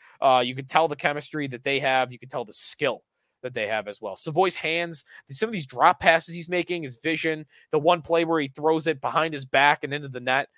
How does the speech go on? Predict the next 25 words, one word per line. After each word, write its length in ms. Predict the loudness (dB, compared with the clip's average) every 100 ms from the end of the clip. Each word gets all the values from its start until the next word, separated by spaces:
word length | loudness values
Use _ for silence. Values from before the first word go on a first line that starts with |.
| _ _
um, 320 | 0 2 0 -2
and 120 | -2 -2
a 100 | -8 -4
nice, 360 | 0 0 0 -8
you 100 | -6
know, 80 | -6
stick 260 | -4 -6
handle 400 | -2 -2 0 -2 -4
move 240 | -2 -2
around 400 | -4 -2 -2 -2
the 60 | -6
defenseman. 560 | -6 -6 -6 -8 -10 -10 _ _
Slick, 680 | -8 -6 4 6 6 2 _ _
speed, 680 | _ -10 -6 -6 -4 -8 -8 -16 _
stick 300 | -6 -4 -2
handling. 480 | -2 -2 -2 -2 -6 -20 -20
The 60 | 2
Sabres 260 | 2 2
forwards 400 | 4 4 4 2
have 100 | -2
looked 240 | -2 -6 -6 -20 0
dynamite 440 | 2 2 -8 -18 _
through 120 | -18
two 160 | -18 -20
games. 400 | -20 -18 -16 -18